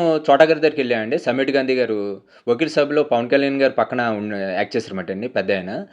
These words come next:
ఆ సార్ని తీసుకుని వెళ్ళానమాట అండి. తీసుకుని వెళ్తే అప్పుడు ఆయనతో చే-, చోటా గారు చెప్తున్నా, చెప్పారండి, "చాలా అద్భుతమైన ఫోటోగ్రాఫరు, ఇతను తీస్తే అద్భుతంగా ఉంటాయి ఫొటోస్.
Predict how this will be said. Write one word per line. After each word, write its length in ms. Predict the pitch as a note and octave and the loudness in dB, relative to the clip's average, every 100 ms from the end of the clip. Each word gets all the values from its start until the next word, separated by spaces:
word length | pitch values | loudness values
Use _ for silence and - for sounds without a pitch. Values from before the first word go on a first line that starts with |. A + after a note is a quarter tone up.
| _ _ | _ _
ఆ 60 | A#2+ | -4
సార్ని 320 | C3 B2+ C#3+ | 2 2 2
తీసుకుని 240 | C3+ - A2+ | -2 -2 -4
వెళ్ళానమాట 340 | G2+ F2+ E2 | -4 -6 -12
అండి. 200 | D#2 D2+ - _ _ | -16 -18 -20 _ _
తీసుకుని 260 | D3 D3 D3+ | -8 -2 0
వెళ్తే 180 | D3 | 2
అప్పుడు 220 | D#3+ D3 C#3+ C3+ C3 | 0 2 2 4 2
ఆయనతో 320 | A2+ B2 D3 | 2 0 0
చే-, 220 | C#3+ B2+ A2+ A2+ A2 | 0 -2 0 -2 -2
చోటా 260 | G#2 A#2+ A#2+ | -2 0 2
గారు 140 | C3 | 2
చెప్తున్నా, 260 | A2+ A2 G#2+ F#2+ | 0 -4 -6 -6
చెప్పారండి, 560 | F#2+ G#2 G2 F2+ F2+ D3 G3 _ _ _ | -6 -4 -4 -4 -10 -12 -14 _ _ _
"చాలా 220 | B2+ D#3 | -2 2
అద్భుతమైన 380 | F#3+ D#3 F3 E3 | 2 0 0 0
ఫోటోగ్రాఫరు, 520 | D3+ D3 C#3 C#3+ D3+ | 0 -2 0 -2 2
ఇతను 280 | D#3+ C3+ C3 | 2 2 -2
తీస్తే 260 | C3+ D3+ C#3+ | -2 0 -2
అద్భుతంగా 400 | G2+ C#3+ D#3 C3+ | -2 -2 0 0
ఉంటాయి 200 | G#2+ - | -2 -2
ఫొటోస్. 360 | G2+ G#2+ - | -4 -6 -8